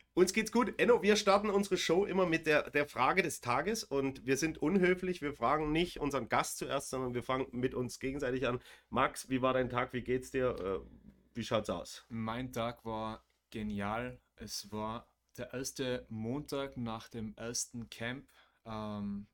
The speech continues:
Speaker 2: dementsprechend hat man natürlich auch als Coach ein bisschen was in den Knochen, ähm,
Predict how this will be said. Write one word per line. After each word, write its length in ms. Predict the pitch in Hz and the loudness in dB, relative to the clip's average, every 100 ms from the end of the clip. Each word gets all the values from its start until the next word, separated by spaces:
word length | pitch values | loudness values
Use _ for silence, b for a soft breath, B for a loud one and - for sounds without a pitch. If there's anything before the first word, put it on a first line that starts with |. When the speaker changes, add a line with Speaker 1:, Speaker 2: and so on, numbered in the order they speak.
| _ _ _ - | _ _ _ -8
Speaker 2:
dementsprechend 800 | 107 110 - 117 110 117 104 - _ _ _ _ _ _ | -6 -6 -8 -12 -10 -10 -10 -14 _ _ _ _ _ _
hat 220 | - 127 139 | -6 -6 -4
man 100 | 139 | -6
natürlich 320 | 131 143 135 | -4 -4 0
auch 340 | 127 143 - | -2 -2 -6
als 300 | 127 127 - | -2 -2 -2
Coach 440 | - 131 175 - - | -4 -4 -4 -8 -8
ein 40 | - | -8
bisschen 320 | 143 143 131 | -6 -4 -4
was 160 | 131 135 | -4 -4
in 60 | |
den 100 | 120 | -8
Knochen, 500 | 113 135 - 156 175 - | -6 -8 -8 -14 -14 -6
ähm, 580 | 113 113 110 107 110 | -2 -2 -2 -4 -6